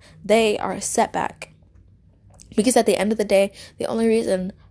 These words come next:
why they're doing that to you is because they feel like they can't move forward and they have nothing to focus on and they're hurting, you know?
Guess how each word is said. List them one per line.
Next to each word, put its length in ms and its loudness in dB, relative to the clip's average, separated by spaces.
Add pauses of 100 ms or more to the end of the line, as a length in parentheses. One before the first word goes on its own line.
(180)
why 340 4
they're 200 4
doing 280 -2
that 220 -4
to 120 -12
you 300 -2
is 120 -8
because 300 -6
they 180 2
feel 240 -2
like 200 -2
they 140 6
can't 300 -6
move 200 -12
forward 420 -4
and 120 -10
they 140 2
have 200 -4
nothing 280 -10
to 80 -14
focus 380 -8
on 180 -8 (440)
and 140 -4
they're 200 6
hurting, 500 -8 (640)
you 140 -6
know? 260 0